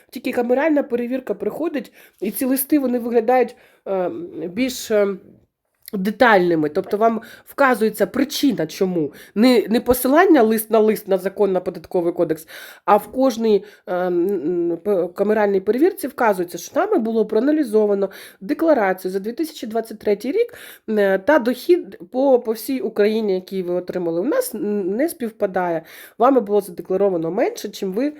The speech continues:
е, чим прийшло вам насам-, насправді доходу. Все, і навіть цифри наводяться. Тобто податкова робить свою роботу, вона не просто вам шле пі-, листа, тому що, ну, сьогодні такий настрій,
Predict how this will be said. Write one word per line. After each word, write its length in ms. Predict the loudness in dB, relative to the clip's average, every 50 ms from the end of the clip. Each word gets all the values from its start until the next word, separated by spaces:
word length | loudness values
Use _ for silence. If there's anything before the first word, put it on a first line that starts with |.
| -18 -20 -20 _ _ _
е, 180 | -14 -12 -12 -12
чим 180 | -10 -10 -8
прийшло 360 | -4 -4 -4 -4 2 2 2 2
вам 220 | 2 0 -2 -4
насам-, 220 | -2 -2 -4 -4 -2
насправді 520 | -2 -4 -4 -4 _ -2 -2 -2 -2 -4
доходу. 500 | -6 -6 -6 -4 -2 0 0 0 -2 -4 -12 _ -20 -20 _ _ _ _ _
Все, 460 | _ -14 -12 -4 2 4 4 6 6 2
і 60 | 2
навіть 340 | 4 4 4 4 4 0 -2
цифри 340 | 0 0 0 2 2 4 4
наводяться. 680 | 4 4 2 2 0 0 0 -2 -8 -4 -6 -6 -6 -6 _ _ _ _ _ _ _ _ -20 -20 -20 -20 -20 -20 2
Тобто 300 | 2 2 2 4 -4 -6
податкова 600 | -6 -2 -2 0 0 0 0 2 4 4 6 6
робить 320 | 4 4 4 4 2 0
свою 260 | 0 -6 -4 -2 0 0
роботу, 500 | 0 -2 -2 -2 -2 -2 -2 -4 -8 -8
вона 240 | -4 -2 0 2
не 100 | 2 0
просто 320 | 0 0 -2 -2 -2 -2 -2
вам 160 | -2 -2 -4
шле 260 | -4 -4 0 0 0
пі-, 260 | 0 0 -4 -2 0
листа, 560 | 2 2 2 0 0 0 0 2 2 2 -2 -6 -14 -14 -14 -12
тому 200 | -10 -8 -8 -8
що, 340 | -8 -6 -6 -4 -2 -2 -4 -6 -12 -20 -20 -20 _ _ _ _ _ _
ну, 80 | -10 -6
сьогодні 240 | -4 -2 -2 -2 -2
такий 260 | -4 -6 -4 -2 0
настрій, 640 | 2 2 2 0 -2 -10 -16 -16 _ -16 -18 -18